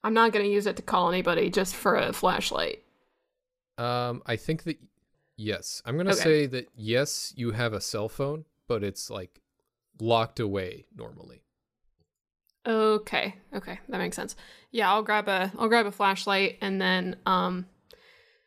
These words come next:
Speaker 1: very, very, very cautiously open the front door and go outside.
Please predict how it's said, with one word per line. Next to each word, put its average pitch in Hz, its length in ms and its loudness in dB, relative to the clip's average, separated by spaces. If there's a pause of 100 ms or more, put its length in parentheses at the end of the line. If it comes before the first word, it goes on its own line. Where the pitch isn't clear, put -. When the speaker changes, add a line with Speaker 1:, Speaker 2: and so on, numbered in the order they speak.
(300)
Speaker 1:
very, 208 800 2
very, 220 380 2
very 196 240 0
cautiously 175 800 -2 (400)
open 180 400 2
the 165 100 -4
front - 320 -2
door 113 400 -2 (1000)
and 175 340 -10
go - 140 -10
outside. - 500 -6